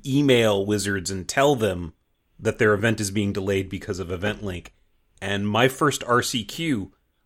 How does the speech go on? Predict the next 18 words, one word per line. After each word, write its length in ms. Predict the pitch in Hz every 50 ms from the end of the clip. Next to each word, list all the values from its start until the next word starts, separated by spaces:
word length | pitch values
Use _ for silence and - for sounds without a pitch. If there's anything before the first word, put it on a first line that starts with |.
| _ -
I 100 | 143 156
had 120 | 156 127
to 80 | 127 117
repair 420 | 107 117 113 - - - 120 104
round 320 | 101 107 101 95 92 92 87
one, 440 | 95 127 131 104 90 82 85 - - _ _ _ _ _ _ _ _
which 400 | - 95 92 113 120 117 117 - -
I 180 | - 110 107 107
gave 300 | 98 98 117 113 110 98
the 140 | 104 107 101
players 460 | - - 117 107 107 101 101 104 -
five 360 | - - 127 110 110 - 101
minutes 380 | 113 113 107 98 101 104 - -
to 200 | - 120 98 95
send 340 | - - - 110 98 101 98
an 100 | 95 98
email. 840 | 110 117 117 - - - 160 107 98 - - - - 208 - - -
<laughs> 80 | _